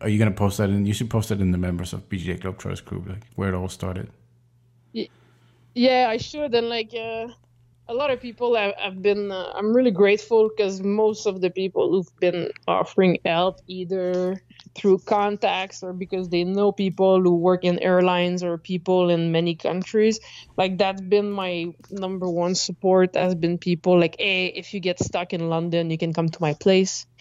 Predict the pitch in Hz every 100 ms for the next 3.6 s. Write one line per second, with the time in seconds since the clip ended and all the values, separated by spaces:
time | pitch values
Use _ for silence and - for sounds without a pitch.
0 | - - - 208 202 180 185 180 - -
1 | - 233 196 170 180 - 185 175 165 170
2 | 165 170 175 170 160 180 170 180 - -
3 | _ - - 175 175